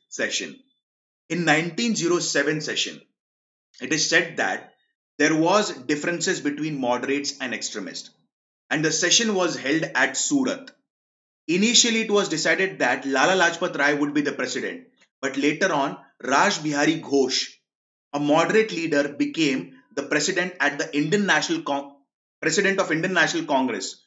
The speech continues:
which was held in Surat in nineteen zero seven. And here there was huge differences, there was a scuffle, there was a fight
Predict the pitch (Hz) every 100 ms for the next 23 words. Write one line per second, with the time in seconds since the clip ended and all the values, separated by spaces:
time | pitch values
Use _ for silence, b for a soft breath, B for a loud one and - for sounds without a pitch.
0 | _ - 151 160 170 - 135 151 156 151
1 | 143 127 95 - _ 139 143 127 127 135
2 | 127 107 101 - 82 - _ _ _ _
3 | _ _ _ - 123 127 139 190 208 160
4 | 160 156 156 156 - 143 202 214 160 -
5 | 156 156 170 160 - B B - 143 147
6 | 151 143 - 180 180 160 180 180 - _
7 | 139 147 156 165 - - 180 190 143 -